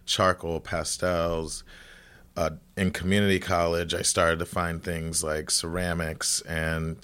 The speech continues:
more s-, on a sculptural side. So she sort of collected all these things, and I didn't really know who else to give it to. So it was always fun to go into her office and see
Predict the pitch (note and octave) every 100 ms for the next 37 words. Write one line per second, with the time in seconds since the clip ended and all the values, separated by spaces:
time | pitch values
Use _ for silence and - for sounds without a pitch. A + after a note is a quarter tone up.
0 | - F2+ E2 D#2+ - - E2+ - - F#2+
1 | F#2 - E2+ D2 - D#2 D2+ D2+ D2+ -
2 | - - - - - _ _ - - -
3 | G2 F2+ F2 E2+ G#2+ G2 F2+ - - -
4 | - A2 G2 - G2 G2 - F#2+ D#2 -
5 | F2+ F2+ E2+ - F2+ F2+ F#2 G2 G2 F#2
6 | G2 F#2 F2+ F2+ F2+ F2 - E2+ F2 -
7 | F2+ F2 E2+ - - F#2 F2+ F2 - -
8 | - - - - - _ _ _ _ A2
9 | G2+ F#2 - G2 F2+ F2+ F2+ E2+ E2+ E2+
10 | E2 F2 F2 D#2+ - F#2+ E2+ E2 E2+